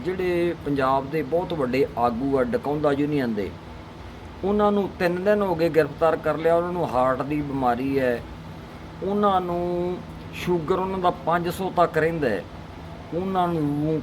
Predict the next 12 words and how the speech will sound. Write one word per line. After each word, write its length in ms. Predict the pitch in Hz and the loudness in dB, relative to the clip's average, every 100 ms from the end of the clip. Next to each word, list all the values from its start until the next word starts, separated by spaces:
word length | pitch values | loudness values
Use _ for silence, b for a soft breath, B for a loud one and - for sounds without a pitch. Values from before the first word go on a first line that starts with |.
| - | -2
ਕਿਸੇ 240 | 143 156 | 2 2
ਨੂੰ 160 | 165 151 | 4 2
ਮਿਲਾਇਆ 520 | 127 120 123 143 151 | 6 8 8 8 6
ਨਹੀਂ 180 | 151 147 | 6 2
ਜਾ 260 | 135 123 | 4 4
ਰਿਹਾ, 200 | 123 151 | 6 4
ਦਵਾਈ 520 | 139 113 123 135 175 208 | 4 2 4 6 6 6
ਨਹੀਂ 140 | 202 | 4
ਦਿੱਤੀ 300 | 165 - 143 | 2 2 2
ਜਾ 240 | 113 101 90 | 4 2 2
ਰਹੀ। 180 | 87 85 - | -2 -6 -4
ਕਿਉਂ? 280 | 175 190 214 | 0 4 2